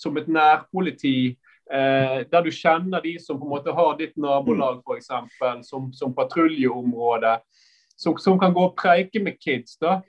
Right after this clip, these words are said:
Speaker 1: som, som
Speaker 2: Mm.
Speaker 1: henger mye ute, som, som kanskje kan være i, eh, i, eh, en sårbar kategori da,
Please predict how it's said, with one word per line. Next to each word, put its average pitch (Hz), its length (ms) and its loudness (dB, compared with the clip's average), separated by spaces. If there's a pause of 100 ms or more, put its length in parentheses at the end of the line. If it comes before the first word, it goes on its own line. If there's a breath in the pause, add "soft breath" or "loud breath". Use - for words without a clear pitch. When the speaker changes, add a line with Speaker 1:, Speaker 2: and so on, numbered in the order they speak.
(280 loud breath)
Speaker 1:
som, 160 280 -4
som 247 160 2
Speaker 2:
Mm. 220 80 6
Speaker 1:
henger 175 240 2
mye 156 280 -2
ute, 143 720 -2 (200)
som, 156 400 -2
som 160 180 -8
kanskje 180 540 0
kan 185 380 0
være 143 600 2 (120)
i, 135 300 -8
eh, 131 200 -6 (520)
i, 135 320 -4
eh, 131 200 -4
en 147 120 -4
sårbar 160 680 2
kategori 147 760 -4
da, 143 200 2